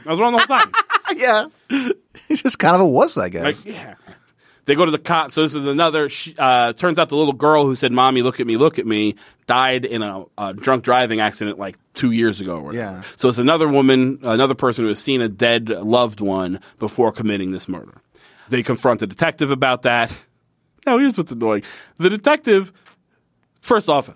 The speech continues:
Speaker 1: in the, in the classic dumb fucking shit writing thing in ever, he said, uh, Kolchak goes to the detective and is like, "What about, uh, reports that she also saw a, a dead loved one before the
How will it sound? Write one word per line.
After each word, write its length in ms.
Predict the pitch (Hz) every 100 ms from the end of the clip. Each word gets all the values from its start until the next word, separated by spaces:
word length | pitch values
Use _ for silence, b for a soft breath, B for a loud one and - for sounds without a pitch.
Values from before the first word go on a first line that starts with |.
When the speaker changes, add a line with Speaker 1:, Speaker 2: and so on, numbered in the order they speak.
| -
Speaker 1:
in 180 | 160 170
the, 180 | 175 170 175
in 120 | 170
the 80 | 165
classic 640 | - 190 180 175 127 110
dumb 340 | 139 135 131
fucking 560 | 123 135 123 120 113 104
shit 340 | - - 127
writing 440 | 117 117 117 113 107
thing 220 | 117 113
in 80 | 107 110
ever, 400 | 113 98 98 101 B B
he 160 | B 123
said, 240 | 143 131
uh, 220 | 117 113 107
Kolchak 380 | 143 139 123
goes 160 | 123 117
to 40 |
the 80 | 113
detective 280 | 104 117 117
and 60 | 104
is 60 | 101
like, 180 | 101 B B
"What 180 | - 143
about, 440 | 147 139 135 127 131
uh, 220 | 120 113
reports 440 | 113 - 151 135
that 160 | - 104
she 180 | - 120
also 320 | 143 170 147
saw 480 | - 113 101 98 98
a, 160 | 113
a 40 | 101
dead 300 | 113 110 101
loved 240 | 107 95
one 240 | 104 101
before 400 | 98 98 113 104
the 240 | 98 98